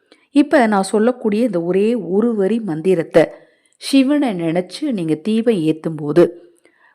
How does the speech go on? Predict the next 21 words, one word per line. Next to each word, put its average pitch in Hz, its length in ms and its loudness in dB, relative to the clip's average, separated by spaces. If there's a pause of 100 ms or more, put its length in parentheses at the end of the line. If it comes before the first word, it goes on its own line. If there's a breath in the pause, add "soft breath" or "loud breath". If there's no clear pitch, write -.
ஒரே 226 360 4
ஒரு 262 380 4
முறை 320 300 4
மட்டுமாவது 196 560 -2
சொல்லுங்க. 143 380 -2
எத்தனை 190 440 0
முறைனாலும் 190 520 4
சொல்லலாம், 202 520 -2
அது 143 200 -2
உங்க 147 180 -4
விருப்பம். 175 560 0 (320 loud breath)
ஆனால் 190 400 0
குறைந்தது 254 680 2
ஒரு 247 240 6
முறை 277 400 2
மட்டுமாவது 170 760 -2
சொல்லுங்க. 156 840 -2 (320 soft breath)
சிவனருளால 202 1120 -2 (460 soft breath)
உங்கள் 180 360 4
மன 254 480 4
உளைச்சல்கள் 175 840 0